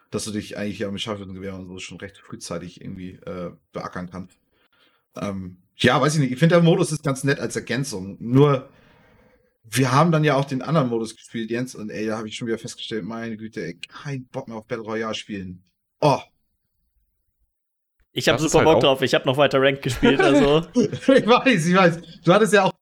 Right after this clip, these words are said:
Speaker 1: aber ich, keine Ahnung, wir sind da, also ich hatte ja mit dir so die typische Battle Royale Runde, die man haben kann, ne? Wir sind da irgendwie fünfzehn Minuten rumgelaufen, haben die Scheiß eingeladen.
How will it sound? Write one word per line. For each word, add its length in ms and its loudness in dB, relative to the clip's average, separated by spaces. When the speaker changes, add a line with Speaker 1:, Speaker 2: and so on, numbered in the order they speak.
Speaker 1:
aber 160 6
ich, 260 -6
keine 220 4
Ahnung, 220 4
wir 80 2
sind 160 0
da, 220 8
also 240 2
ich 120 0
hatte 120 4
ja 100 8
mit 160 2
dir 140 4
so 100 2
die 160 -4
typische 480 -8
Battle 160 6
Royale 280 2
Runde, 360 -2
die 80 -4
man 140 0
haben 260 0
kann, 220 -4
ne? 140 -2
Wir 60 -4
sind 220 -8
da 60 -2
irgendwie 340 -4
fünfzehn 260 -2
Minuten 220 -2
rumgelaufen, 480 2
haben 140 -4
die 60 -6
Scheiß 260 -2
eingeladen. 540 0